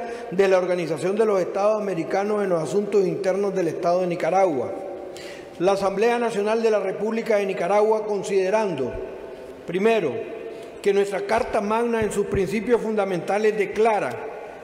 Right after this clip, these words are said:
que la independencia, la soberanía y la autodeterminación nacional son derechos irrenunciables del pueblo y fundamentos de la nación nicaragüense.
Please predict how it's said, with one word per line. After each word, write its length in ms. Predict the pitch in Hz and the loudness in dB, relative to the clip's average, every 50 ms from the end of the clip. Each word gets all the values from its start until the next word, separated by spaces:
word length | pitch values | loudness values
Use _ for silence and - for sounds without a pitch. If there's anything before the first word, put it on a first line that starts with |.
| - - - - | -18 -18 -16 -4
que 160 | - 214 208 | 0 2 2
la 140 | 190 190 190 | 4 4 2
independencia, 800 | 190 190 180 196 190 196 180 175 180 185 220 233 240 175 208 190 | 0 0 0 -2 -2 -2 -2 -2 0 2 2 2 2 2 2 0
la 140 | 185 185 185 | 2 0 0
soberanía 500 | 165 185 185 180 175 175 170 180 202 226 | 0 0 2 2 4 4 2 2 2 2
y 60 | 233 | 2
la 80 | 226 220 | 2 2
autodeterminación 1000 | 214 220 220 214 208 208 202 208 208 185 180 190 185 175 165 147 185 208 214 220 | 2 2 2 2 2 2 0 0 -2 -2 -2 -2 0 -2 -2 0 0 2 2 2
nacional 640 | 220 220 208 - 185 180 175 185 214 226 233 233 214 - - - - - - - - - | 2 0 0 0 -2 -2 0 2 2 2 2 0 -2 -6 -10 -10 -10 -12 -12 -14 -14 -14
son 420 | - - - 220 233 247 247 233 | -12 -2 2 4 4 4 4 2
derechos 540 | 226 202 190 214 233 220 226 240 220 220 214 | 0 0 2 0 0 0 0 0 0 0 0
irrenunciables 1000 | 214 233 247 220 220 226 226 220 208 190 165 151 196 208 214 226 226 226 214 202 | 0 -2 0 0 0 0 0 0 0 -2 -2 0 0 2 2 2 2 0 0 2
del 180 | 196 190 175 151 | 0 -2 -2 -4
pueblo 500 | - - 220 240 247 240 240 233 247 254 254 240 - - - - - - | -2 2 4 4 4 4 2 2 0 -2 -4 -6 -8 -10 -10 -10 -8 -6
y 180 | 226 233 247 | -4 -4 -4
fundamentos 800 | - - 214 240 240 220 214 185 185 196 208 233 226 - 233 214 214 | -4 -4 -2 -2 0 2 0 0 0 0 -2 -2 0 0 -2 0 0
de 100 | 214 202 | 0 0
la 100 | 196 185 | 0 -2
nación 340 | 175 160 165 185 196 202 | -4 -4 -4 -2 -2 0
nicaragüense. 760 | 208 208 196 220 196 196 190 190 208 226 226 214 175 - - | 0 0 0 0 0 2 2 2 2 2 2 0 -2 -6 -8